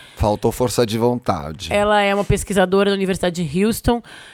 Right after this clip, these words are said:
Speaker 2: e ela estuda há dezesseis anos empatia, vulnerabilidade, vergonha e coragem. Eu falei muito dela no programa de insegurança. O ted
Speaker 1: Falou.
Speaker 2: dela é um dos mais vistos do mundo. Eu vou falar mais dela no final do programa.
Speaker 1: Por quê, né?
Speaker 2: Porque ela é o meu pra ficar melhor. Mas,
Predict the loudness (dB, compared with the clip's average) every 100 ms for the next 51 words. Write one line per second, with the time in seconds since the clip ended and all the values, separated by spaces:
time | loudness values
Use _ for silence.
0 | _ -4 0 2 0 0 0 0 -2 0
1 | 0 2 0 -2 -4 0 -2 -2 -8 -2
2 | -2 -2 -4 -4 -4 -4 0 0 0 -2
3 | -2 -2 -2 -2 0 0 -2 -6 _ -8
4 | -4 -2 -4 -6 -12 _ _ _ 2 2
5 | 2 -4 -8 -12 -20 -20 -20 _ -2 2
6 | 0 0 -4 -2 0 2 2 0 0 -4
7 | -4 -2 0 2 2 2 -2 -2 0 2
8 | 4 4 4 2 2 -2 -4 0 2 0
9 | -2 -4 0 2 2 0 -2 -2 -2 0
10 | 2 2 2 0 0 2 2 2 0 0
11 | 0 -2 -2 0 2 2 0 -6 -2 -2
12 | 0 -2 -4 -8 -8 -8 0 2 4 4
13 | 2 2 0 -2 -2 -2 0 2 0 -4
14 | -18 -20 _ -2 2 2 2 0 -6